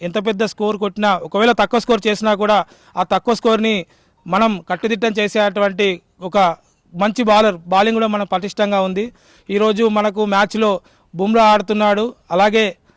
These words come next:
హర్షదీప్ సింగ్ ఉన్నాడు. వీళ్ళ స్విమ్కి వాళ్ళు తట్టుకోలేరు. అలాగే మంచి ఫామ్లో ఈరోజు వరుణ్ యా-, వరుణ్, వరుణ్ గారి బౌలింగ్ కూడా ఉంది. అదేవిధంగా వాళ్ళకు స్పిన్ గిట్లా మనకు కొంచెం అలుకుంచినట్టయితే వాళ్ళని చాలా తొందరగా కట్టడం జరుగుతుంది. ఈ మ్యాచ్ ఇండియాకు మరో పండుగే.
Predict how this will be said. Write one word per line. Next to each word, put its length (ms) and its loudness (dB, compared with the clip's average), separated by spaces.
హర్షదీప్ 360 0
సింగ్ 200 -2
ఉన్నాడు. 520 0
వీళ్ళ 200 -2
స్విమ్కి 320 -4
వాళ్ళు 200 0
తట్టుకోలేరు. 600 -2
అలాగే 480 0
మంచి 260 -4
ఫామ్లో 520 2
ఈరోజు 280 0
వరుణ్ 380 2
యా-, 260 2
వరుణ్, 420 0
వరుణ్ 280 0
గారి 140 2
బౌలింగ్ 300 0
కూడా 120 0
ఉంది. 380 -2
అదేవిధంగా 320 2
వాళ్ళకు 220 2
స్పిన్ 300 -4
గిట్లా 480 0
మనకు 240 -4
కొంచెం 340 0
అలుకుంచినట్టయితే 840 0
వాళ్ళని 580 2
చాలా 120 2
తొందరగా 320 0
కట్టడం 320 -2
జరుగుతుంది. 580 -2
ఈ 120 2
మ్యాచ్ 500 4
ఇండియాకు 600 4
మరో 200 4
పండుగే. 520 2